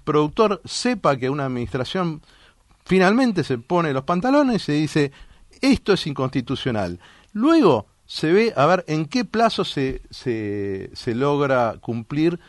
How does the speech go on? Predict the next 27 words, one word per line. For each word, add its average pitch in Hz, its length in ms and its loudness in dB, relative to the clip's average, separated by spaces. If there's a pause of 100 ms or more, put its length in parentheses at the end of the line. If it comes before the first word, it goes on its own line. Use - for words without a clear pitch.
(160)
con, 107 500 -6
con 110 200 -6
esa, 98 760 -4 (220)
eh, 95 180 -10
resolución 104 640 -6
judicial. 92 640 -8 (440)
Porque, 127 280 -2
bueno, 143 360 0 (500)
par-, 78 240 -8 (320)
partimos 123 560 -4
de 120 120 -2
que 113 300 -4 (100)
esto 147 640 0 (380)
probablemente 135 680 2
va 113 100 2
a - 20 2
ir 101 100 -2
de 98 120 -2
mal 131 160 0
en 131 120 -2
peor. 151 360 6
Hoy 131 400 2
seguía 127 540 0
subiendo 127 380 -6
el 117 60 -8
riesgo 127 240 -6
país, 151 460 -4